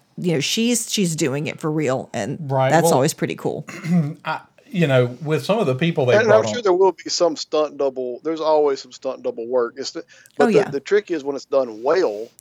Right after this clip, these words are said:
Speaker 1: Yeah.
Speaker 3: to not know when it's the stunt double and when
Speaker 1: Right.
Speaker 3: it's the actress.
Speaker 2: Mm-hmm. Right.
Speaker 3: And
Speaker 1: Yeah.
Speaker 3: just knowing that she's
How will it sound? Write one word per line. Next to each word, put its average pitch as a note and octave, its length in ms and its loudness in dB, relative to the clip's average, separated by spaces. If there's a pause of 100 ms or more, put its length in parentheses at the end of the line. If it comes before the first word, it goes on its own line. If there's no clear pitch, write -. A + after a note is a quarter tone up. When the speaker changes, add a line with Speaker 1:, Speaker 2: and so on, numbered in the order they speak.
(100)
Speaker 1:
Yeah. F3 200 2
Speaker 3:
to - 40 -4
not C#3+ 220 -2
know C3+ 160 0
when B2+ 120 -4
it's A#2 120 -8
the - 80 -14
stunt - 320 -16
double B2 380 -2 (280)
and B2 100 -2
when B2 120 2
Speaker 1:
Right. D3+ 100 2
Speaker 3:
it's - 140 -4
the B2 180 -6
actress. D#3+ 540 0
Speaker 2:
Mm-hmm. B2+ 100 -4
Right. G2 240 0 (380)
Speaker 3:
And A#2+ 420 -2
Speaker 1:
Yeah. D#3 220 -2 (100)
Speaker 3:
just C3+ 300 -2
knowing C#3+ 220 4
that A#2 100 -4
she's - 260 -14